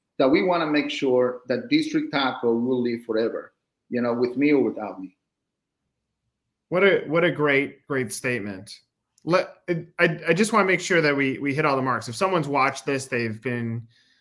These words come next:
Speaker 2: captivated by our conversation. Anything else you want the franchise buyer to know about the opportunity before we close out?
Speaker 1: No, uh,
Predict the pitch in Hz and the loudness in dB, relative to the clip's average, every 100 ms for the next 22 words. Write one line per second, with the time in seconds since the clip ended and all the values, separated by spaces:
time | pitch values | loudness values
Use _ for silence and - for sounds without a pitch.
0 | _ - 185 160 160 143 139 131 127 131 | _ 2 4 4 2 2 2 2 0 0
1 | 127 120 123 127 143 185 214 214 196 196 | -4 -4 -6 -6 -2 0 2 0 -2 -2
2 | 156 156 156 170 - 147 143 135 143 120 | 0 -2 0 -4 -2 -2 -2 -2 -4 -2
3 | 113 113 123 123 120 123 107 110 120 113 | -2 0 2 0 -2 -8 -6 -4 -2 -4
4 | 113 110 107 107 113 117 139 135 - 120 | -4 -6 -6 -10 -8 -6 -8 -10 -18 -12
5 | 123 120 131 123 135 - _ _ _ _ | -10 -8 -8 -6 -8 -10 _ _ _ _
6 | _ _ _ - - _ _ _ _ - | _ _ _ -20 -20 _ _ _ _ 2
7 | 247 247 240 - 220 | 6 6 6 6 4